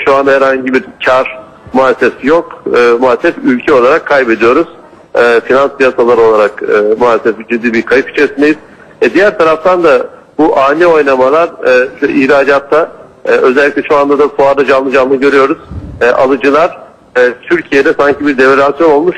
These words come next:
gibi, e, indirim istiyorlar bizlerden. E, bu konuda da ihracatçılarımızın kesinlikle dirençli olmasını, e, istiyorum. E, çünkü, e, burada, e, ani bir karar verip, e, iki yirmi beş seviyelerine göre, e, herhangi bir plan program yapmak gerçekten sakıncalı.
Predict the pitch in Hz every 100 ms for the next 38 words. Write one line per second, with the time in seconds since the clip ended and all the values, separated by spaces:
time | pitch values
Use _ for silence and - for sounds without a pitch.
0 | - 135 185 196 135 147 156 151 180 165
1 | - 120 107 101 98 101 104 107 170 233
2 | - - _ - 113 117 120 147 147 135
3 | 147 156 160 143 139 143 139 135 139 139
4 | 151 - 123 143 135 147 135 139 143 -
5 | 151 135 135 - 127 113 - 113 113 110
6 | 131 - 127 123 147 160 - - - -
7 | 113 113 - 156 - 143 139 131 - 117
8 | 117 117 120 147 135 139 135 - 123 120
9 | 127 131 139 151 135 - 135 127 147 123
10 | 131 - - - - - 120 117 - -
11 | 139 139 151 135 131 131 139 131 123 135
12 | 156 127 123 123 135 131 131 - 135 135
13 | 135 131 139 131 113 143 - 147 - 131
14 | 120 113 139 147 139 143 151